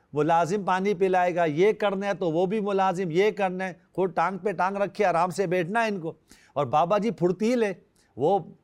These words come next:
दौड़ते गए, ये दौड़ते गए, दौड़ते गए, यानी यूँ समझिए कि गोया सुबह से दोपहर हो गई।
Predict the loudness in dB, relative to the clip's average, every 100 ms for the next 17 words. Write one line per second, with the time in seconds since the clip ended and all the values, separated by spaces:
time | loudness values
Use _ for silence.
0 | _ -20 -2 2 2 2 0 2 2 0
1 | -2 _ _ -20 _ 0 2 4 4 4
2 | 2 2 4 4 2 2 2 2 2 0
3 | 0 0 0 0 0 0 0 0 -2 0
4 | 0 0 0 -2 0 2 0 0 0 2
5 | 2 2 0 0 0 2 2 0 -2 -6